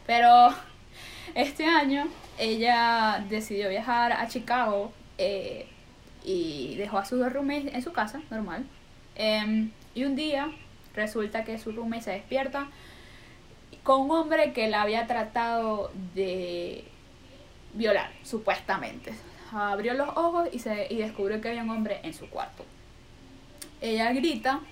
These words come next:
y su otra roommate va al cuarto y llaman al nueve once. Se van ese día a un hotel y al otro día van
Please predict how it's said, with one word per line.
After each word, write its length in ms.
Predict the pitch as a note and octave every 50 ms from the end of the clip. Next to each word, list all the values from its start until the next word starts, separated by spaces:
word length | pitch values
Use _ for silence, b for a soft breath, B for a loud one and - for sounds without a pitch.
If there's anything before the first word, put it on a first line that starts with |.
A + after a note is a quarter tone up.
| -
y 80 | A3+ A3
su 120 | - G3+
otra 480 | G3 G3 G3 G#3 G#3+ A3 A3+ A#3 A#3 B3
roommate 340 | B3+ C#4+ C#4 B3+ C4+ C4 B3
va 260 | B3 B3+ B3+ D#4+ D#4+ -
al 140 | - C4+ C#4 -
cuarto 300 | C4 A#3 B3+ B3+ F#4+ G#4 - - - - -
y 80 | D#4
llaman 220 | E4+ C#4 A#3 A3 A3
al 80 | G#3+ G3
nueve 280 | F#3+ F3+ - - - - G3+ A3
once. 320 | D#4 D#4 A#3 - - - - - B B B B B B B B B B B B B B
Se 180 | - - B3 A#3+
van 200 | B3 B3+ C4+ C#4+
ese 220 | D#4 D4+ D4+ D4
día 180 | D4+ D4+ D4 C#4
a 120 | - A3+
un 140 | A3 A#3 B3
hotel 360 | D4 - - A3 A3 B3 B3 - - - - - - - -
y 80 | G3
al 80 | G3 G3
otro 220 | G#3 - B3 B3+
día 220 | C4 C4 B3+ B3 A3
van 340 | G3 G3 F#3+ G3 A3+ B3